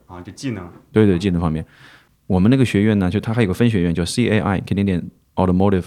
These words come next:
Speaker 2: Institution，不算北美的话，也算是加拿大最大的、最专业的一个汽车学院了。里面有很多有关于这个汽车设计的，有汽车的这个 mechanic，就是机械方面的。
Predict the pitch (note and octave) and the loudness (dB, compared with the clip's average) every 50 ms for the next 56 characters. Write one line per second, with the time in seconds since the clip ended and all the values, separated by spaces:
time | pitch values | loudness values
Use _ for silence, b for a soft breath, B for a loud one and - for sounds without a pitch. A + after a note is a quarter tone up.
0 | - - _ F2 F2 - - - G#2 - - D#2+ G#2 - _ _ _ _ - A#2+ | -8 -12 _ -12 -12 -8 -6 -6 -4 -4 -6 -8 -10 -12 _ _ _ _ -4 0
1 | - A#2 G2 F2+ G2+ G#2+ F#2 D2 E2 F2+ F#2 E2+ E2 D#2+ D#2+ G2 F#2 F2 F2+ D#2 | 2 2 2 4 2 2 2 0 0 -2 -2 -2 -2 -4 -4 -4 -4 -4 -4 -4
2 | - F#2+ G2+ G2+ A2 A#2+ A2 - - - _ _ _ _ _ _ - A#2+ G2 - | -4 -2 -2 0 0 -2 -2 -4 -6 -10 _ _ _ _ _ _ -2 -2 0 2
3 | A2 G#2+ F#2 D#2 - - - F#2 E2+ G2 G2+ G#2+ A2+ G#2 F2+ E2 D#2+ D#2 D#2 D#2 | 0 0 0 -2 -6 -6 -6 -4 -2 0 0 0 0 0 0 -2 -2 -4 -6 -6
4 | D2+ E2 - - - G2+ F2+ - - F#2+ G2 F#2 - - - _ - - E2+ E2+ | -8 -8 -10 -10 -10 -10 -8 -6 -4 -4 -4 -4 -6 -12 -18 _ -8 -6 -4 -4
5 | E2+ D#2 - - - _ _ _ _ _ _ _ _ _ _ _ _ F#2 F2+ F2 | -4 -4 -6 -12 -18 _ _ _ _ _ _ _ _ _ _ _ _ -2 0 2
6 | F2+ F#2 F#2+ F2+ - D#2+ D2 C#2+ E2 E2 D#2 D#2 D#2 C#2+ - F#2 F2 F2 E2+ E2+ | 2 2 2 0 -2 -4 -4 -4 -4 -4 -4 -4 -6 -6 -4 -2 -2 0 -2 -2
7 | D#2 - E2+ E2 D#2 D#2 D2 - - F2 E2+ F2 E2+ - F#2+ E2+ E2 D#2+ C#2+ - | -4 -6 -8 -8 -8 -10 -12 -10 -8 -6 -6 -6 -4 -4 -4 -4 -4 -6 -8 -8
8 | - - - - D#2 D#2 D2+ D2 - - - E2 E2 - - E2 D#2+ E2 D#2 D#2 | -10 -10 -12 -12 -10 -10 -10 -10 -12 -10 -10 -8 -8 -6 -6 -6 -6 -6 -6 -8
9 | D2 E2 D#2 D#2 D#2 D#2+ E2 - - F2 F2+ - - - - - - - E2 E2 | -8 -8 -8 -6 -6 -8 -6 -6 -6 -6 -6 -6 -8 -12 -18 -16 -14 -12 -12 -12
10 | - - F#2+ F2 G2 F2+ E2 D#2+ D#2+ D2 C#2 - | -10 -10 -8 -6 -6 -6 -6 -6 -8 -8 -8 -12